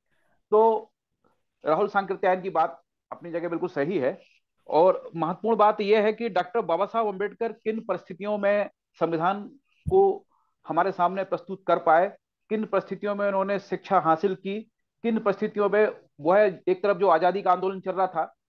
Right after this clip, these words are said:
और उससे बड़ा सवाल जो था वो दलितों की मुक्ति का सवाल था। एक बृहत्तर समुदाय बहुजन समाज के, ए, आजाद भारत में क्या स्थिति होगी उसकी मुक्ति का सवाल था। यानी बाबा साहब अम्बेडकर के जो सवाल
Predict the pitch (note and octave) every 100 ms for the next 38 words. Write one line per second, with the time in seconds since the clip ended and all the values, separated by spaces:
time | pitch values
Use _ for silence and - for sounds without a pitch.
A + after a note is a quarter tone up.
0 | - E3+ - G#3+ G#3 G#3 F#3+ F3+ F#3 F3
1 | E3 E3+ F3 D#3+ E3 E3 F#3+ G#3 F3+ -
2 | F3 E3 C#3+ B2 A2+ A2+ F#2+ _ _ _
3 | _ - F#3+ G#3 G#3+ F3 F3 F3+ A#3+ A#3
4 | G3 F#3 E3+ C#3+ - _ D3 D#3+ E3 G3+
5 | E3+ E3+ F3 F#3+ F#3+ G3+ _ _ - D#3
6 | E3 E3 D#3+ - - D#3 D#3+ F#3+ D#3 E3+
7 | F3+ F#3+ - F#3+ G3 F#3+ F3+ E3 A3 -
8 | D#3+ G#3+ E3 - G3 - C3 B2 G#2+ G2
9 | - _ _ D#3+ G3+ A#3+ G3 D#3 F#3+ G3+
10 | A3 G#3 F3+ F3+ G#3+ G3 F#3+ F3+ D#3 C#3
11 | C#3+